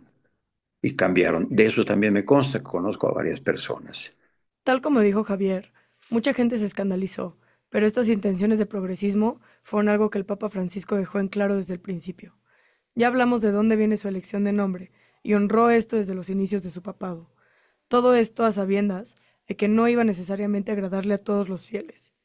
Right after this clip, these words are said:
Speaker 2: Es como cuando en el dos mil trece, mismo año que inició su papado,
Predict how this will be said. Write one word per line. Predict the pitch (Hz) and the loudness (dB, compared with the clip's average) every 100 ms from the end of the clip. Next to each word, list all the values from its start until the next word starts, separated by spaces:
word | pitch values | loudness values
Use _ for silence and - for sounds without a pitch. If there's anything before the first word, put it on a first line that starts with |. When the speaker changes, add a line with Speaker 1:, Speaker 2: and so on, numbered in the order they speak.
| _ _ _ _ | _ _ _ _
Speaker 2:
Es | 226 | -2
como | 214 254 226 | 0 2 2
cuando | 202 | 2
en | 202 | 2
el | 196 | 0
dos | 196 196 | -2 0
mil | 220 | 0
trece, | 214 208 185 190 220 _ _ _ | 0 -4 -4 -8 -12 _ _ _
mismo | 226 233 247 | 2 4 4
año | 247 220 208 | 4 4 2
que | |
inició | 196 185 196 | -2 -2 -6
su | 196 | -6
papado, | 196 - 202 180 196 | -6 -2 -2 -2 -10